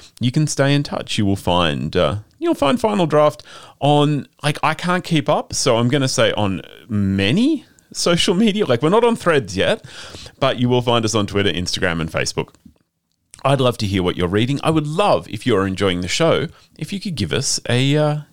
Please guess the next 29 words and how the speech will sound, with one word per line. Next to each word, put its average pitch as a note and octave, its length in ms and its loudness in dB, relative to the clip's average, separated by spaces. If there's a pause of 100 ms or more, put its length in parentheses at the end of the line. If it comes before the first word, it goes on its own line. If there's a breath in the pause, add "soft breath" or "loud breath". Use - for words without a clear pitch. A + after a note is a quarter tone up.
(100)
give F#3+ 140 -4
us G3 100 -2
a F#3 60 0
rating, G3 580 -4
give D#3+ 140 -4
us F3+ 100 -4
a E3 60 0
shout E3 320 0
out. E2 240 0 (340 loud breath)
Just, - 240 -4 (260)
like, A2+ 220 -4 (480 loud breath)
literally C3 540 0
grab A2 260 0
someone's G#2 380 0
phone, F#2 400 2 (580 loud breath)
type E3+ 320 -2
it D#3 100 2
in, B2+ 280 2
and G#2+ 160 -2
subscribe G#2+ 640 0
for D3 220 0
them B1 300 -4
because A2+ 300 -2
you A2+ 100 2
know F#2 200 2
they E2+ 140 0
love D#2+ 240 -2
books. - 720 -4
<laughs> - 1080 -16